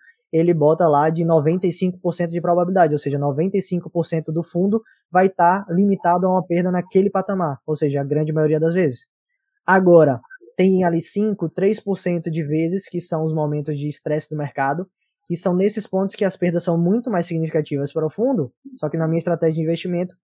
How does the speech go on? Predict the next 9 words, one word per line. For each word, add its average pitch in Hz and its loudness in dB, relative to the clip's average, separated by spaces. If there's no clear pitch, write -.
é 190 2
nesse 202 -2
momento 180 -2
que - -2
eu 180 2
vou 175 0
usar 165 2
minha 160 -2
oportunidade 156 0